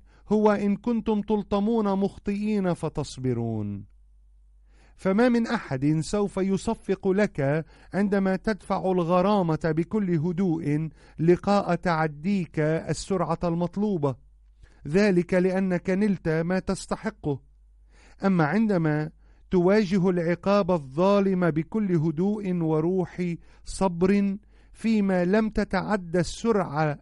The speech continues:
المحددة، فهذا يدعو فعلًا إلى الدهشة والغرابة." هذا ما تقصده الآية العشرون في جزئها الثاني:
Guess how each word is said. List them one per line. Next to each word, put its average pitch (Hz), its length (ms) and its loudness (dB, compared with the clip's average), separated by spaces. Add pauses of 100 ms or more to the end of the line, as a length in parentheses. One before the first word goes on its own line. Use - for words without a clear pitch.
(160)
المحددة، 160 1120 0 (560)
فهذا 127 600 -2
يدعو 127 380 -2
فعلًا 117 640 -4 (300)
إلى 143 200 2
الدهشة 113 800 -6 (260)
والغرابة." 131 760 -2 (1040)
هذا 147 560 0 (320)
ما 175 140 2
تقصده 165 640 -4
الآية 170 500 -2
العشرون 151 720 -4
في 160 300 -6
جزئها 147 560 -4
الثاني: 156 560 -2